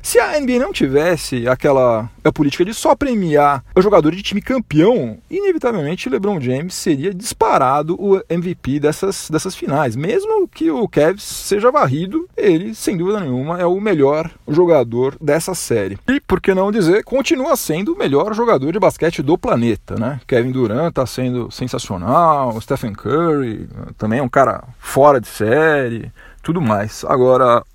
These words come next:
LeBron James tá num patamar acima desses todos aí. Lembrando que em toda a história da N B A, nenhum time conseguiu reverter uma desvantagem de três a zero, né? E não tá com a menor pinta de que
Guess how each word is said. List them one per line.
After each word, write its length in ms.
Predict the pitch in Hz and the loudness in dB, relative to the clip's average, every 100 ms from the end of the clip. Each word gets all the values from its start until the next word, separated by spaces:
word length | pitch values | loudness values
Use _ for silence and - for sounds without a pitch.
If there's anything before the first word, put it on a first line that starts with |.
| - | -14
LeBron 340 | - 254 214 170 | -6 -2 -2 0
James 480 | 143 151 156 - - | -2 -2 -6 -10 -4
tá 180 | 175 | -2
num 560 | 170 156 151 135 120 110 113 - - | -2 -4 -6 -6 -6 -6 -10 -16 -4
patamar 600 | 147 - 127 123 135 131 - | -2 2 2 2 2 0 -2
acima 520 | 147 151 - 139 147 | -2 -2 -2 -4 -2
desses 280 | 139 - - | -2 -4 -8
todos 320 | - 107 101 | -4 -4 -2
aí. 160 | 104 90 - - | -4 -6 -10 -10
Lembrando 340 | 320 269 247 | 0 4 4
que 100 | 247 | 4
em 80 | 240 | -2
toda 200 | 202 226 | 2 2
a 40 | 220 | 2
história 260 | - 208 | 2 4
da 200 | 202 208 | 4 2
N 140 | 208 208 | 0 -2
B 440 | 214 208 214 240 | 4 6 6 2
A, 40 | 202 | -4
nenhum 340 | 240 226 277 | 0 0 -2
time 280 | - 226 226 | -4 -2 -2
conseguiu 540 | 220 208 185 170 202 | -2 -4 -4 -4 -4
reverter 760 | 196 208 190 196 151 - 165 175 | 2 4 6 2 2 2 4 4
uma 200 | 180 175 | 0 0
desvantagem 680 | 175 170 143 143 143 165 | 0 -2 -2 2 2 0
de 120 | 160 165 | -4 -2
três 260 | 175 196 | 2 4
a 140 | 233 262 | 4 4
zero, 440 | 170 165 135 110 101 _ _ - | 4 4 4 -2 -10 _ _ -12
né? 160 | 123 160 | -6 -4
E 80 | |
não 140 | 175 190 | -4 -2
tá 160 | 196 | 0
com 120 | 202 339 | 0 -4
a 60 | |
menor 520 | 370 415 320 294 214 - | -4 -4 0 0 0 -2
pinta 420 | 185 180 175 185 | -4 -4 -2 -4
de 140 | 170 | -4
que 320 | 170 175 170 | -8 -6 -6